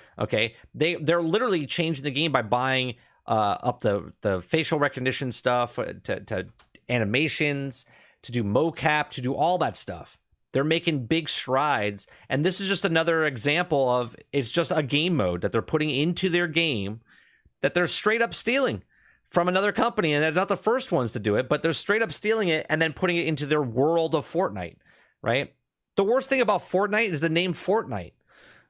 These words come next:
okay? If it was named something else, it would be much better, I think, received, but Fortnite, to me, is, like, the worst part about it, 'cause everyone just, uh, associates Fortnite with B R, and B R, and, and I think Epic is trying to get away from that by trying different things,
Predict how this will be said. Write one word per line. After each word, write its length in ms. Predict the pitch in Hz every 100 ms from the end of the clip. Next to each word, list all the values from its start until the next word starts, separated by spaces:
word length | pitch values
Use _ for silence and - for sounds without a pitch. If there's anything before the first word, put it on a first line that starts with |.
| -
okay? 360 | 135 147 165 - _ _ _ _ -
If 100 | 160
it 60 |
was 160 | 220 160
named 260 | 208 247 190
something 380 | 233 202 214
else, 280 | 208 226 170
it 80 | 190
would 120 | 175
be 100 | 165
much 320 | 165 185 196
better, 420 | 180 196 151 123 143
I 100 | 139
think, 160 | 139 147
received, 480 | 139 - 202 165
but 80 | 135
Fortnite, 600 | 131 - 220 156 151 160 - _ - - _ _ -
to 100 | 190
me, 160 | 240
is, 100 | 214
like, 140 | 175 170
the 80 |
worst 220 | 170 196 -
part 160 | 208
about 240 | 196 269 226
it, 140 | - _ - - _ -
'cause 140 | 165
everyone 280 | 208 240 226
just, 200 | 185 -
uh, 360 | 104 - 147 170
associates 600 | 160 - 233 - 185 -
Fortnite 340 | - 208 185
with 160 | 170 131
B 140 | 156
R, 380 | 170 190 101 90 _ _
and 160 | - 131
B 140 | 165
R, 180 | 175 190
and, 100 | 147
and 100 | -
I 100 | 143
think 240 | 147 185 -
Epic 300 | 165 - 143
is 80 | -
trying 240 | - 165
to 80 | 147
get 140 | 147
away 260 | 135 131 151
from 200 | - 127
that 320 | 117 117 -
by 200 | 127 131
trying 340 | - 139 113
different 320 | 107 107 98 87
things, 420 | 87 57 -